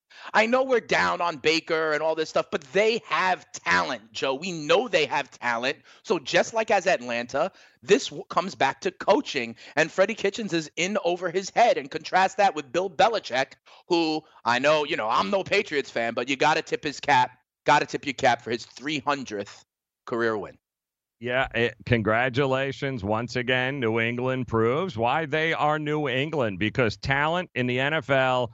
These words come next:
Speaker 2: is never enough. It's a matter of putting talent in a position to be able to succeed. Bill Belichick, forever, Dane, for, for thirty some odd years, his specialty is whatever you do well,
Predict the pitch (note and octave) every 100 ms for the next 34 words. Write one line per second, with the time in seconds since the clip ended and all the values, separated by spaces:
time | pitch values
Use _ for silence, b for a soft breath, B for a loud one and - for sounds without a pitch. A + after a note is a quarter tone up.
0 | b b b _ - C3 G#2 A2+ A#2+ A#2+
1 | A#2+ A#2+ B2+ A#2 A#2+ A#2 A2 E2+ - -
2 | - A2+ - A#2 A2+ A#2 B2 A#2 A2 C#3
3 | C#3 A2+ C3+ C3+ C3 B2 G2+ A#2 G2 C3+
4 | - B2+ A#2+ - A#2+ A2+ A2 G#2 F2+ F#2
5 | G2+ F#2 - G3+ F3+ C#3+ B2+ b b b
6 | - G2 E3+ F3+ D#3+ F3+ F3 C#3+ D3 C3
7 | B2 - - _ _ D3 C#3+ - D3+ B2
8 | C3+ A2 B2 A#2+ A2+ A#2 - B2 A2+ -
9 | B2+ A#2 G#2+ - D#3 E3+ E3 - E3+ D3+
10 | C#3+ C3 B2+ B2 B2 A#2+ A#2 D3 C#3 -
11 | C#3 B2 C3 G#2+ C3+ B2 A#2 G2 A2 A#2+
12 | D#3 G3+ A3 D3 F3+ D#3+ E3 E3 C#3+ C#3+
13 | A#2+ F#2+ E2+